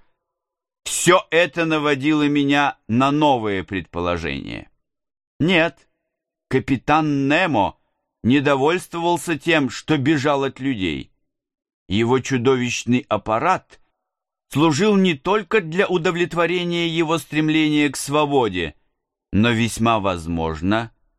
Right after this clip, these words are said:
и к выполнению ужасной мести. В эту минуту ничего для меня не было очевидным. Все было закутано мраком, только местами пробивался свет,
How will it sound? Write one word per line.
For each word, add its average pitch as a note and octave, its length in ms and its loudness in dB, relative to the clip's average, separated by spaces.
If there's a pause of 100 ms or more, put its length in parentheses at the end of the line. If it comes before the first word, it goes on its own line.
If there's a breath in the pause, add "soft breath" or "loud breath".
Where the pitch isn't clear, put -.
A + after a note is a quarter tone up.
(300)
и F#2 100 -4
к - 100 -8
выполнению F#2+ 1120 0
ужасной G#2 720 0
мести. A2 640 -2 (1200)
В G2+ 140 -2
эту F3+ 260 2
минуту E3 640 0 (440)
ничего D3 540 2
для D#3 200 -2
меня D3 260 2
не C#3+ 160 2
было C3+ 240 0
очевидным. D#2+ 720 -6 (880)
Все D#3 300 2
было D#3 240 2
закутано D3+ 580 -2
мраком, D3+ 640 -2 (800)
только C#3 340 2
местами D3+ 640 0
пробивался A2 800 -2
свет, E2+ 640 -4